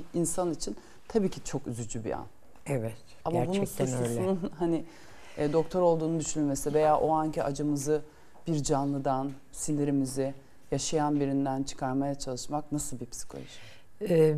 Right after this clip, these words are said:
Speaker 2: ben son zamanlarda bu doktorlara karşı gösterilen şiddet, işte hakaret filan bunları çok ciddi toplumsal bir yara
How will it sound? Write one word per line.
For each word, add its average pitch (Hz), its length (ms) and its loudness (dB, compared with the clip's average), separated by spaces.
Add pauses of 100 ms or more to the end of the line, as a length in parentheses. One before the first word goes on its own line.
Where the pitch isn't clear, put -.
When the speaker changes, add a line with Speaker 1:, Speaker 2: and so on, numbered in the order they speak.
(160)
Speaker 2:
ben 269 240 6
son 277 340 2
zamanlarda 196 840 4
bu 180 140 2
doktorlara 180 640 4 (100)
karşı 160 380 0
gösterilen 147 920 4 (400)
şiddet, 139 920 2
işte 143 580 -2 (260)
hakaret 135 800 4
filan 220 480 4
bunları 226 400 4
çok 240 340 2
ciddi 170 640 4
toplumsal 185 920 0
bir 170 240 2
yara 147 480 4